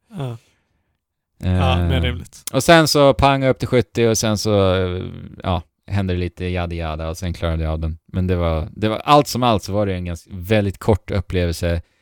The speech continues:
Speaker 2: I och med att jag inte var intresserad utav att fånga Pokémon. Så
Speaker 1: Ja.
Speaker 2: det gick ju liksom super, super fort för mig som inte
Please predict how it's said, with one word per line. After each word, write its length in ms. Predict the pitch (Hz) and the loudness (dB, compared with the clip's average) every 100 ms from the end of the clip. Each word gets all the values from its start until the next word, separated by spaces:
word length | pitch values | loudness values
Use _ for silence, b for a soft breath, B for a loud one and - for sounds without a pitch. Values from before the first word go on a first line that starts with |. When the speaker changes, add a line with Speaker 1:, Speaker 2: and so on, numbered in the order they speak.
| _ - | _ 0
Speaker 2:
I 160 | 117 117 | 6 8
och 120 | 104 | 6
med 160 | 98 92 | 6 2
att 120 | - | 2
jag 380 | 92 90 87 82 _ - | 4 4 4 0 _ 0
inte 380 | 107 87 - | 2 2 0
var 100 | 92 | -2
intresserad 680 | 90 87 92 85 104 82 78 | -2 -2 -4 -2 0 0 0
utav 340 | 78 - 78 80 | -4 -4 -4 -4
att 120 | 78 | -6
fånga 280 | 87 80 80 | -6 -6 -6
Pokémon. 400 | 107 - 90 - | -8 -8 -12 -14
Så 60 | _ _ _ _ _ _ _ - - _ | _ _ _ _ _ _ _ -20 -20 _
Speaker 1:
Ja. 140 | - | -8
Speaker 2:
det 100 | 95 | -4
gick 160 | 95 90 | -4 -4
ju 60 | |
liksom 240 | 90 85 87 | -6 -6 -8
super, 420 | - 104 85 - | -6 -6 -6 -8
super 240 | - 85 | -10 -10
fort 240 | 90 107 - | -8 -8 -8
för 120 | 87 | -8
mig 200 | 85 80 | -6 -6
som 120 | 87 | -8
inte 380 | 85 80 85 80 | -10 -10 -10 -12